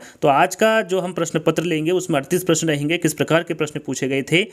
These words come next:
वो आज के, अ, जो वीडियो है उसमें आपको बताए जाएंगे। तो यहाँ पर सबसे पहला प्रश्न, कर्क रेखा कितने राज्यों से गुजरती है? आज प्रश्न पूछा गया था, कर्क रेखा कितने राज्यों से गुजरती है? तो ये आठ राज्यों से गुजरती है। कौन कौन से आठ राज्य? गुजरात, राजस्थान, मध्य प्रदेश, छत्तीसगढ़,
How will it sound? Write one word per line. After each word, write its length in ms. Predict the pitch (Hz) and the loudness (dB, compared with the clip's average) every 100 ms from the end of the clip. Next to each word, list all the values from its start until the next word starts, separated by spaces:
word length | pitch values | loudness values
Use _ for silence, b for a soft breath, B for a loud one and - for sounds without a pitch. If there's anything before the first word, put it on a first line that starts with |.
| B B - | B B -2
वो 120 | 185 | 0
आज 300 | 160 147 147 | 2 0 0
के, 260 | - 180 | 0 2
अ, 600 | 190 - _ _ 147 143 143 | 0 -8 _ _ 0 2 2
जो 160 | 147 | 2
वीडियो 300 | 139 151 175 | 2 4 4
है 120 | 180 | 4
उसमें 260 | 190 160 160 | 0 2 0
आपको 200 | 127 - | 2 2
बताए 300 | 143 - 131 | 2 2 0
जाएंगे। 240 | 131 123 | 0 -2
तो 100 | 131 | 0
यहाँ 200 | 156 165 | 0 0
पर 100 | 196 | 0
सबसे 300 | 202 202 - | -2 -2 0
पहला 280 | 202 170 196 | 0 2 0
प्रश्न, 400 | 190 175 185 190 | 0 -2 -2 -2
कर्क 300 | 208 226 233 | 2 2 2
रेखा 360 | 226 190 185 196 | 0 0 0 -2
कितने 460 | 190 165 175 190 | 0 0 2 2
राज्यों 380 | 185 143 143 143 | 4 4 2 -4
से 160 | 135 160 | -2 -2
गुजरती 560 | 143 131 117 - 127 | -2 -2 -2 2 2
है? 60 | 135 | 4
आज 200 | 170 190 | 4 2
प्रश्न 300 | - 170 180 | -2 -2 -2
पूछा 280 | 156 139 143 | -2 -2 0
गया 160 | 139 | 2
था, 180 | 143 165 | 2 0
कर्क 360 | 175 190 190 190 | 0 0 0 0
रेखा 380 | 156 139 143 156 | -2 0 0 2
कितने 460 | - 156 175 208 | 2 0 0 0
राज्यों 340 | 185 139 139 139 | 0 -2 -2 -2
से 140 | 147 | -2
गुजरती 460 | 135 131 127 135 147 | -2 0 0 2 4
है? 100 | 160 | 4
तो 120 | 165 | 4
ये 120 | 165 | 2
आठ 360 | - 147 175 170 | 4 4 4 2
राज्यों 340 | 143 135 131 | -4 -4 -4
से 120 | 123 | -2
गुजरती 420 | 135 123 117 - | -2 -2 -4 0
है। 40 | 123 | 0
कौन 220 | 147 165 | 2 2
कौन 180 | 160 170 | 2 2
से 120 | 170 | 2
आठ 180 | 160 156 | 2 2
राज्य? 300 | 156 151 170 | 0 0 -4
गुजरात, 460 | 147 139 131 147 | -2 2 2 2
राजस्थान, 580 | - 139 139 - 135 143 170 B B | 2 2 2 0 0 0 -4 B B
मध्य 180 | 143 143 | 0 2
प्रदेश, 400 | 139 131 147 160 | 0 0 0 0
छत्तीसगढ़, 500 | - 139 143 131 139 | -6 -2 -2 0 0